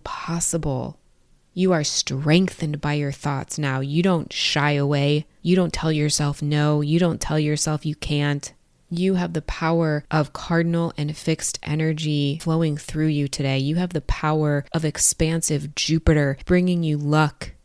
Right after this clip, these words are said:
and effortlessness to the elevation of your perspective. Release the worry and fear and allow confidence, trust, and strength to take you to your goal. That's what you're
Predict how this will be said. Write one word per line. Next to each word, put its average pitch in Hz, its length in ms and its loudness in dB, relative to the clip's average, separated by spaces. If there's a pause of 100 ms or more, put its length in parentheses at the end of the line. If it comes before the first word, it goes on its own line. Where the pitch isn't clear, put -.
and 156 160 0 (180)
effortlessness 147 1080 0 (160)
to 190 460 4
the 170 180 0
elevation 160 600 2
of 151 120 -2
your 160 140 2
perspective. 139 920 0 (500)
Release 160 560 0
the 196 160 2
worry 160 460 2
and 165 180 0
fear 147 580 -2 (300)
and 160 100 0
allow 151 240 0
confidence, 175 880 -2
trust, - 600 -2
and 190 140 -2
strength 151 600 -2
to 180 100 -6
take - 380 -2
you 196 120 2
to - 200 -2
your 175 220 2 (120)
goal. 220 320 6
That's 196 220 2
what 226 220 4
you're 202 200 4